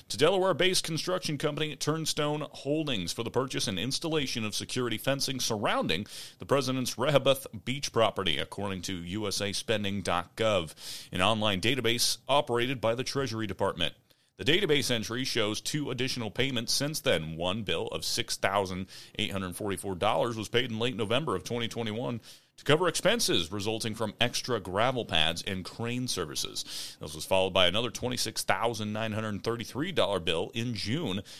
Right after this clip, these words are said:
described as simply to add funds to current project. The overall cost of the fence now stands at four hundred ninety thousand three hundred twenty-four dollars, although the project was originally expected to be completed by the end of twenty twenty-one.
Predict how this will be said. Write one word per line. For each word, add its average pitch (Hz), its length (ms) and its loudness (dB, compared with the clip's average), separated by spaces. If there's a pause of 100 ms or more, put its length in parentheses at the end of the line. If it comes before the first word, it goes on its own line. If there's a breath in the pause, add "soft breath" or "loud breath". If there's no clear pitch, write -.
described 143 400 4
as 123 60 0
simply 147 460 -2 (140)
to - 140 -2
add 135 200 2
funds 123 380 -2
to 107 100 -4
current 110 260 -6
project. 107 640 -2 (160 loud breath)
The 113 140 0
overall 165 420 2
cost 147 460 0
of 123 60 2
the 113 60 -2
fence 123 320 0
now 135 220 2
stands 135 380 0
at 120 100 -4
four 151 240 0
hundred 135 220 0
ninety 127 400 0
thousand 113 480 0
three 120 200 -2
hundred 110 260 0
twenty-four 90 400 -2
dollars, 104 540 2
although 104 520 2
the 107 220 2
project 117 460 2
was 107 140 -2
originally 127 400 -2
expected 117 380 -2
to 107 60 -6
be 131 100 0
completed 143 480 -2
by 139 120 4
the 143 180 -2
end 151 100 -2
of 135 80 -6
twenty 143 260 -2
twenty-one. 131 580 0